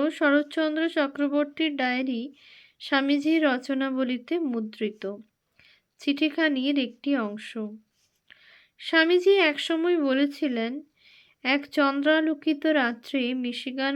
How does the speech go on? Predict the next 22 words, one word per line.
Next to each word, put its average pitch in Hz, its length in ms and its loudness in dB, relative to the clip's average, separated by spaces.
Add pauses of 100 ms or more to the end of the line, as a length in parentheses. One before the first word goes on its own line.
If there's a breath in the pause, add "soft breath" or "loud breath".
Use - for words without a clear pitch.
হ্রদের 240 500 -4
ধারে 233 380 -6 (640 loud breath)
তার 254 220 0
মন 262 320 -2 (100)
ব্রহ্মে 247 640 -2
লীন 254 300 -2 (100)
হতে 214 260 -6 (100)
থাকে। 208 340 -10 (840 soft breath)
অকস্মাৎ 277 680 -2 (180)
তিনি 262 240 -2
শ্রীরামকৃষ্ণের 262 1080 -4
দেখা 220 340 -6 (100)
পান 240 180 -8 (680 soft breath)
এবং 277 220 2 (120)
যে 277 220 0 (220)
কাজের 277 340 2
জন্যে 233 480 -4
তিনি 254 280 -6
পৃথিবীতে 262 640 -6 (140)
এসেছেন, 220 480 -8 (540 soft breath)
সেটা 240 380 -4
মনে 226 320 -2